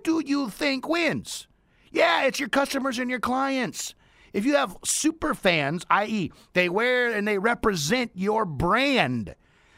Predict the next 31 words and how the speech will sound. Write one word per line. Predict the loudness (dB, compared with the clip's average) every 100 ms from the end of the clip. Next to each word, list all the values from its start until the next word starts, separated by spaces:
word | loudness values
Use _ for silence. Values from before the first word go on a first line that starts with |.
| _ -2
they, | -2
they, | -2 -4 -4 -2
they | -4 -2
live | -4 -2 -2 -2
it | -2
and | -2 0
they | 0
breathe | -2 0 0 0
it | -4
and | -8
they | -10
do | -6 -2
whatever | -2 0 0
they | -2 0
gotta | 0 -2
do | -2 -2
to | -2
make | -4
sure | -6
your, | -6 -6
your | -6 -4
company | -2 0 0 0
succeeds | -4 -6 -2 -2 -2 -4 -12 -10
and | -4 -4
that | -2
you | -2
succeed, | -2 -2 0 -2 -4 0
that's | 0 0
what | -2
you | 0
want. | 0 -2 -4